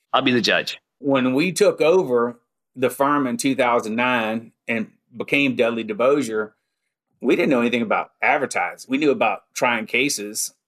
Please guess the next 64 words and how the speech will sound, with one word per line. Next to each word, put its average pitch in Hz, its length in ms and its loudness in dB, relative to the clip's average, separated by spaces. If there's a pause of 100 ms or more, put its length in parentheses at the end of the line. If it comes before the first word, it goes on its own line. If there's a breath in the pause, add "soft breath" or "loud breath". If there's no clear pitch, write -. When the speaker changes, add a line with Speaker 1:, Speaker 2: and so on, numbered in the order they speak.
Speaker 2:
but 110 240 -2
we 127 100 0
didn't 151 140 0
know 113 140 0
anything 131 280 0
about 104 220 -2
how 110 60 0
to 113 60 -4
get 107 160 -4
the 98 60 -14
cases 107 360 -4
in 101 160 -8
the 95 60 -12
door. 110 480 0 (580)
And 123 140 0
our 139 140 4
biggest 139 400 0
asset 123 640 0 (120)
was 117 320 0
the 110 100 -6
previous 123 520 -4
law 117 200 0
firm's 110 480 -4
ad 143 240 2
agency, 104 580 -6
C 127 240 -6
J 117 240 0
Advertising 110 640 -2
out 110 120 -4
of 113 60 -6
Nashville. 117 580 -4 (640)
And 123 140 0
so 123 160 4
we 120 220 2
naturally 117 580 0
went 113 220 -4
to 117 80 -2
them 139 160 -2
and 135 80 -4
said, 110 160 0
"Will 110 120 -2
you 117 160 0
do 117 200 0
our 123 100 2
stuff?" - 320 0
And 98 100 -12
they're 98 80 -6
like, 104 220 -4
"Yeah." 165 200 2
And 107 100 -6
so 120 120 2
we're 151 160 2
cruising 151 460 0
along. 139 340 2
Things 135 280 -2
are - 20 0
going 131 280 2
great. 127 360 2
Cases 127 380 -10
are 120 40 -8
coming 131 280 0
in 123 100 0
the 117 80 -4
door. 127 400 2